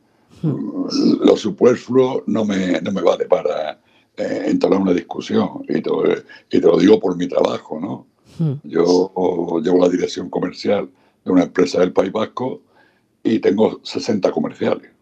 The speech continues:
Speaker 1: Madre
Speaker 2: Entre
Speaker 1: mía.
Speaker 2: España, entre España y Portugal. Sí, además ahora el inma ha regalado que me ha dado el alta automáticamente al año.
Speaker 1: Ujú. Bueno, o sea que ya está usted, eh, listo
Speaker 2: Sí, sí.
Speaker 1: para, para empezar,
Speaker 2: Ahora
Speaker 1: ¿no?
Speaker 2: mismo, ahora mismo estoy activo.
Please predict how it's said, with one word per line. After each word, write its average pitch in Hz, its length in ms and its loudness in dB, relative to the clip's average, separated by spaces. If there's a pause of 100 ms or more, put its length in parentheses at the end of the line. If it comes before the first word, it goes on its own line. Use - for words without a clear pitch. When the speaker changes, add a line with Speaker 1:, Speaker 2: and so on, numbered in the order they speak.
Speaker 1:
Madre 175 300 2
Speaker 2:
Entre 147 160 2
Speaker 1:
mía. 135 80 2
Speaker 2:
España, - 260 0 (560)
entre 90 240 2
España 107 220 2
y 92 60 -4
Portugal. 92 480 0 (520)
Sí, 120 300 -2
además 107 260 0
ahora 101 280 2 (180)
el 98 180 2
inma 117 240 -2
ha 104 40 0
regalado 104 600 -2 (240)
que - 100 -10
me 95 100 -2
ha - 20 -2
dado 101 180 0
el 104 80 -2
alta 110 240 -4
automáticamente 92 840 -6 (200)
al 85 140 -2
año. - 200 -6 (560)
Speaker 1:
Ujú. 170 400 2 (280)
Bueno, 175 320 2
o 156 40 0
sea - 160 2
que 180 120 2
ya 214 260 2
está 214 320 2
usted, 254 480 2
eh, 151 560 2 (320)
listo 226 440 6
Speaker 2:
Sí, 220 40 4
sí. - 60 0
Speaker 1:
para, 180 420 2
para 196 160 0
empezar, 175 480 2
Speaker 2:
Ahora 139 160 0
Speaker 1:
¿no? - 80 -2
Speaker 2:
mismo, - 160 -8
ahora - 480 -4
mismo 175 220 0
estoy 143 280 -6
activo. 107 500 -6